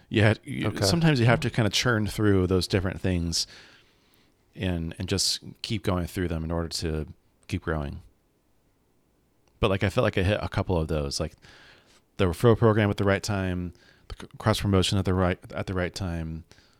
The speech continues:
Speaker 1: um, Twitter at the right time, like, the previous year, that really got me from, like,
Speaker 2: Gotcha.
Speaker 1: a thousand to five thousand subscribers, you know. I don't know what that will be for twenty-three.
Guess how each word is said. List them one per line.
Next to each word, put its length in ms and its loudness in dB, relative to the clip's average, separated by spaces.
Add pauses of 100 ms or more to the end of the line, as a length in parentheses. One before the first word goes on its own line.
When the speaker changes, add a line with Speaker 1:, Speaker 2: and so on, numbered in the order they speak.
(280)
Speaker 1:
um, 460 -6 (1500)
Twitter 360 4
at 120 -8
the 80 -2
right 180 2
time, 340 -2
like, 120 -6
the 80 -10
previous 440 -2
year, 380 -6 (560)
that 100 -8
really 180 -4
got 200 -4
me 60 -8
from, 220 0
like, 140 -4
Speaker 2:
Gotcha. 200 -8 (180)
Speaker 1:
a 60 -6
thousand 540 0
to 60 -10
five 240 -2
thousand 340 -2
subscribers, 800 -4 (100)
you 80 -4
know. 220 -4 (760)
I 60 0
don't 80 2
know 80 2
what 120 0
that 140 -2
will 80 -6
be 160 -2
for 100 -12
twenty-three. 680 -4